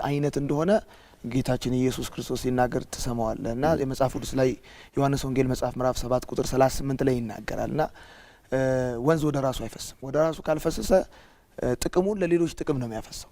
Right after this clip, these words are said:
Speaker 2: እም፣ እም።
Speaker 1: ያ ማለት ወደ ራሱ ብሔር አይፈስም ጥቅም፣ ወደ ራሱ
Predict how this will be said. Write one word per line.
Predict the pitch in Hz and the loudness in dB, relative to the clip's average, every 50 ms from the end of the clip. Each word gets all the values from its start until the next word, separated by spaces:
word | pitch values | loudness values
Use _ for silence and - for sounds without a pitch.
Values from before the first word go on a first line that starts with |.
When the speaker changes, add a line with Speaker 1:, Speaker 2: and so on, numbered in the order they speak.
| _ - - | _ -4 -4
Speaker 2:
እም፣ | 98 85 87 78 - - | -4 -4 -4 -12 -14 -14
እም። | - 85 76 76 - _ - | -16 -14 -14 -16 -20 _ -8
Speaker 1:
ያ | - 127 123 123 | -4 -2 -2 0
ማለት | 127 123 123 156 190 202 - - - - | 0 2 6 6 6 4 4 -4 -6 -2
ወደ | 127 139 135 143 139 | -2 0 2 4 4
ራሱ | 139 139 - - 139 | 4 2 2 0 -4
ብሔር | 151 156 160 165 | -2 0 2 2
አይፈስም | 175 175 165 - 160 - - 165 165 160 | 2 2 0 -2 -6 -4 -4 -2 -2 -2
ጥቅም፣ | - 147 - - 202 - - _ _ _ _ _ _ - _ _ _ _ _ _ - | -4 -6 -6 -6 -8 -8 -10 _ _ _ _ _ _ -20 _ _ _ _ _ _ -4
ወደ | 127 123 131 127 | -2 0 2 4
ራሱ | 135 131 131 - | 4 2 2 0